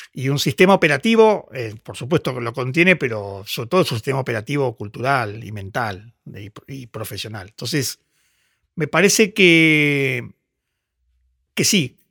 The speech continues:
que la, que lo tecnológico es una de las almas del diseño. El diseño no puede existir,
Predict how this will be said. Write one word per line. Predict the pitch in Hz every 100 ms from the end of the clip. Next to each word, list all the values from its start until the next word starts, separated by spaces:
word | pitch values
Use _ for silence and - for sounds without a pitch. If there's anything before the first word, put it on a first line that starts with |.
| _ _
que | -
la, | 147 143 131 135 - -
que | 160
lo | 160
tecnológico | 160 175 175 220 208 196 185
es | 214
una | 208 170
de |
las | 135 120
almas | 170 160
del | 127 123
diseño. | 123 - 117 131
El | 160 165
diseño | 170 233 220
no | 202 220
puede | 226 208
existir, | 180 - 135 - 190 185 202